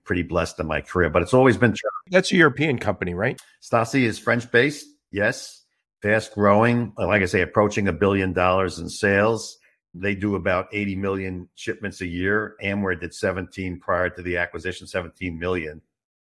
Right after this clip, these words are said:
Speaker 1: So when it came to fulfillment, we were pretty big ourselves.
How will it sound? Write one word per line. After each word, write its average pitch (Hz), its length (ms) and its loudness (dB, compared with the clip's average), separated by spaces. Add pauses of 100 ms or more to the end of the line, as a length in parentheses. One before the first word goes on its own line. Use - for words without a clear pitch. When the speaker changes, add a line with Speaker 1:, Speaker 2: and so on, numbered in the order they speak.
(360)
Speaker 1:
So 78 440 -4 (320)
when 92 100 -4
it 85 80 -4
came 95 220 2
to 95 80 -6
fulfillment, 85 500 -2
we 87 140 0
were 82 80 0
pretty 85 260 -2
big 78 160 -2
ourselves. 76 720 -6